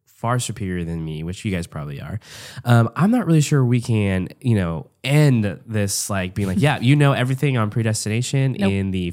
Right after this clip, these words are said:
Speaker 1: twelve minutes that we're gonna have together.
Speaker 2: No.
Speaker 1: So
Speaker 2: Let's just give you the fair warning. You will not end this episode <laughs> fully understanding <laughs> predestination.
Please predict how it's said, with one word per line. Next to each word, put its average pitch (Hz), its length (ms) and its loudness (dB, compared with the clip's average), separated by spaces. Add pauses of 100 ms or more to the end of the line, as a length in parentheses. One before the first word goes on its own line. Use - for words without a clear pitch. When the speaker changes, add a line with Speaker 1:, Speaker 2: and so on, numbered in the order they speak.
Speaker 1:
twelve 85 320 -8
minutes 82 300 -8
that - 120 -12
we're 76 120 -12
gonna 80 100 -10
have - 140 -10
together. 202 200 2
Speaker 2:
No. 185 280 2
Speaker 1:
So 80 420 -6 (140)
Speaker 2:
Let's 220 380 0
just 262 280 0
give 240 220 0
you 254 160 4
the 254 100 2
fair 247 300 0
warning. 226 400 2
You 202 140 4
will 220 180 6
not 202 380 4
end 190 200 2
this 190 140 2
episode 170 680 6
<laughs> - 0 -
fully 180 320 2
understanding 233 880 6
<laughs> - 20 -2
predestination. 196 1080 2